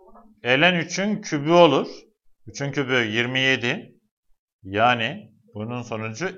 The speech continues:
ln yirmi yedidir. Sizin kastettiğiniz şu. Eğer şöyle olursa logaritma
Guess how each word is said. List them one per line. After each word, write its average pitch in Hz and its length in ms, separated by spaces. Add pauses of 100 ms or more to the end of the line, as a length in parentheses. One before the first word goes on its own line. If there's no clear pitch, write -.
ln 131 440
yirmi 92 300
yedidir. - 560 (1900)
Sizin 113 380
kastettiğiniz 127 720
şu. - 320 (1300)
Eğer 117 320
şöyle 120 440
olursa 131 720 (500)
logaritma 110 1040